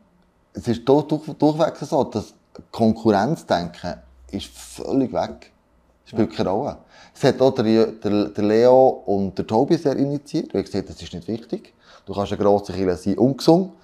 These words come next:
Speaker 1: du kannst eine kleine Kirche sein, mega gesund. Also es geht um Gesundheit. Und, ähm, das merke ich, wenn wir miteinander unterwegs sind,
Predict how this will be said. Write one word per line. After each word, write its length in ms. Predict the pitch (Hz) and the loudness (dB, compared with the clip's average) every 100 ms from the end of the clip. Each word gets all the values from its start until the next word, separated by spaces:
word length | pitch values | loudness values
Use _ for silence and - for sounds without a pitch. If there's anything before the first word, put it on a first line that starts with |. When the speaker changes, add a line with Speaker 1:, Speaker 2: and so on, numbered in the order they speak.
| - - - | -20 -20 -12
Speaker 1:
du 100 | 92 | -6
kannst 200 | 95 90 | -6 -6
eine 80 | 82 | -4
kleine 320 | 95 110 101 | 2 2 2
Kirche 320 | 95 92 90 | -2 -6 -6
sein, 260 | - 95 90 | -6 -4 2
mega 240 | 131 156 | 2 2
gesund. 440 | 151 156 160 170 - - - | 2 4 4 0 -10 -20 -8
Also 140 | 98 | -8
es 100 | 92 | -2
geht 180 | 101 95 | 0 0
um 120 | 92 | -4
Gesundheit. 560 | - 90 104 113 78 73 - - _ _ - | -8 -8 -8 -8 -10 -12 -20 -20 _ _ -6
Und, 240 | 101 90 | -4 -2
ähm, 400 | 98 92 90 82 - _ - | -4 -2 -2 -6 -12 _ -18
das 140 | 90 | -8
merke 260 | 98 110 - | -2 -2 0
ich, 60 | 180 | 0
wenn 120 | 139 | 2
wir 60 | |
miteinander 460 | 117 113 104 110 113 | 2 0 2 2 2
unterwegs 440 | 98 92 117 - | 0 0 -2 -6
sind, 240 | - 143 | -4 -4